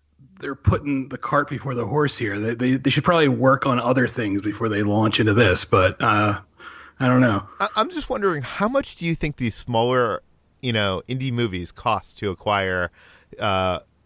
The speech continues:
Speaker 2: theatrical distribution rights to? Like, do you think, like, if you acquire a documentary at Sundance, um,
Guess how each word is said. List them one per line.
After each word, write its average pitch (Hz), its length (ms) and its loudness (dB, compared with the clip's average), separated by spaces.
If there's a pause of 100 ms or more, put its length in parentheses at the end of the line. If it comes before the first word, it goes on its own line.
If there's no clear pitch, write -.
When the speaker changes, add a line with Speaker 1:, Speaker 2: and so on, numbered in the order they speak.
(160)
Speaker 2:
theatrical 120 520 -2
distribution 104 640 -8
rights - 440 -12 (260)
to? 85 240 -4
Like, 92 240 -6
do 123 80 -4
you 147 100 -2
think, 185 200 -4
like, 170 160 -2 (280)
if - 160 -10
you 156 180 -2 (460)
acquire 139 460 2
a 110 40 -2
documentary 98 1000 -4
at 104 140 -6
Sundance, 98 680 -4 (560)
um, 95 300 -2